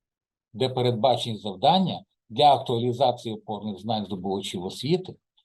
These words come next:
повторення способів дій під час розв'язання відповідних завдань. Розв'язування проблемних ситуацій.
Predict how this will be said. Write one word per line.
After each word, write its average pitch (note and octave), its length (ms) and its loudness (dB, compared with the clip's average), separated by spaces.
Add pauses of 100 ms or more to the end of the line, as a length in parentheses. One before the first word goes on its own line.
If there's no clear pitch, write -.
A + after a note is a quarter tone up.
(120)
повторення B2 560 4
способів F2+ 640 -8
дій E3+ 300 -2 (260)
під B2 180 -2
час A#2+ 320 0
розв'язання A2 720 0
відповідних F#2 600 -8
завдань. B2+ 380 -6 (1700)
Розв'язування C3+ 680 4
проблемних C3+ 520 2
ситуацій. C3+ 600 0